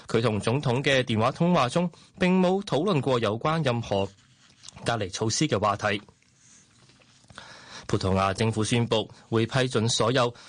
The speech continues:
申請合法居留權嘅外來移民，原因係新冠疫情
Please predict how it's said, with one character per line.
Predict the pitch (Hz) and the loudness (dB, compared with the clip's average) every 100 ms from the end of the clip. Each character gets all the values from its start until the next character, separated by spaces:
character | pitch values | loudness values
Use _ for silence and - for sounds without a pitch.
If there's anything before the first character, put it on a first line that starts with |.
| - | -14
申 | - 165 170 | -2 0 2
請 | 131 | 0
合 | 135 123 | 0 0
法 | 135 | -2
居 | 135 180 180 190 - _ _ | 0 0 0 -2 -8 _ _
留 | 113 98 | -2 -2
權 | 95 104 104 | -2 -2 2
嘅 | 123 123 | 0 2
外 | 120 | 2
來 | 101 | 0
移 | 92 95 | -2 0
民， | 98 98 - - - | 0 -2 -8 -8 -2
原 | 98 | 0
因 | 113 | 2
係 | 107 92 | 2 0
新 | 123 117 | 0 0
冠 | 123 110 | 0 0
疫 | 104 | 0
情 | - 104 | 0 0